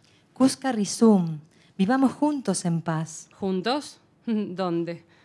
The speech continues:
Speaker 2: Ustedes irán a la siembra, a la cosecha, a la construcción, a la aparición de mestizos, a la desaparición. Nosotros iremos con Dios.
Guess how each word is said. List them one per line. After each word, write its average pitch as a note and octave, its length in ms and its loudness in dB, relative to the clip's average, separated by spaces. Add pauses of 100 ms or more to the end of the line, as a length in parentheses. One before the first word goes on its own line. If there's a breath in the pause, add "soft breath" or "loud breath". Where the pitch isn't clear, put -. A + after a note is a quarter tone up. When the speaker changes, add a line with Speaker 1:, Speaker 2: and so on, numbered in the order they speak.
(300 soft breath)
Speaker 2:
Ustedes D4 380 -2
irán C4+ 220 2
a B3+ 40 4
la A3 120 2
siembra, A3 560 0
a - 160 -8
la G3+ 140 -4
cosecha, F#3+ 600 -8 (160)
a F#3 80 -8
la F#3 100 -4
construcción, F3+ 840 -8 (520 soft breath)
a F#3 60 -8
la F3+ 80 -4
aparición F#3+ 540 -4
de B3 80 -4
mestizos, F3+ 800 -12 (380)
a F3+ 80 -6
la F3+ 140 -4
desaparición. F#3 960 -10 (1200)
Nosotros G#3+ 840 -10
iremos F3+ 340 -10
con F3 180 -10
Dios. D3+ 460 -12